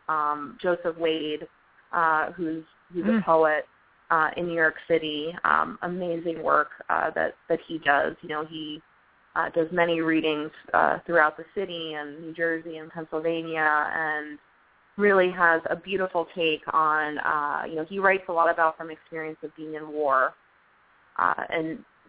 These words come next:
Speaker 1: that's also another very interesting, um, perspective to write from as well, because it's writing about things like violence without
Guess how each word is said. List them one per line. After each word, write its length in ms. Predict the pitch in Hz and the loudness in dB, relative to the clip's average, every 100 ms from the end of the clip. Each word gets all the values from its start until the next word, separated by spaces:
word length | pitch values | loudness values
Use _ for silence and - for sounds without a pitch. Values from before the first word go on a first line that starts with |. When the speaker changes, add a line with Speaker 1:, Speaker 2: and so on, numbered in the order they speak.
| - | 0
Speaker 1:
that's 200 | 190 190 | 2 2
also 360 | 190 185 190 170 | 2 2 0 0
another 680 | 160 165 170 165 160 156 165 | 0 -2 -4 0 0 0 -2
very 260 | 170 160 147 | -2 -2 -4
interesting, 800 | 160 160 165 - 165 156 151 165 _ _ _ - | -12 -14 -18 -12 -10 -10 -12 -18 _ _ _ -2
um, 480 | - 160 160 147 151 _ _ _ _ _ _ | 2 4 2 -4 -14 _ _ _ _ _ _
perspective 580 | - 185 - 165 165 160 - | -6 -4 0 0 0 -4 -4
to 60 | 165 | 2
write 240 | 156 151 - | 2 2 -2
from 280 | 156 147 151 | -2 -2 -4
as 100 | 156 | -4
well, 280 | 160 151 147 | 4 4 4
because 200 | 147 160 165 | -2 -12 -12
it's 120 | 156 _ _ _ _ _ _ _ _ _ _ _ | -12 _ _ _ _ _ _ _ _ _ _ _
writing 340 | 185 185 185 180 | 2 4 4 0
about 320 | 175 170 160 | 2 2 2
things 220 | 180 170 170 | -6 -6 -4
like 140 | 156 165 | -4 0
violence 640 | 165 170 170 151 143 147 _ 170 | 2 2 2 -2 -4 -10 _ -4
without 640 | 160 160 156 156 156 - | 0 4 6 6 4 -2